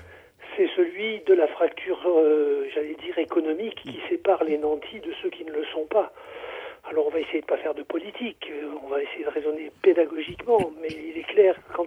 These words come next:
on est membre d'un, d'une famille où il y a beaucoup d'enfants dans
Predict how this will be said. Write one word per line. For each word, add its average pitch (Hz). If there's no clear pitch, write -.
on 175
est 170
membre 175
d'un, 156
d'une 156
famille 175
où 359
il 330
y 170
a 165
beaucoup 202
d'enfants 190
dans 165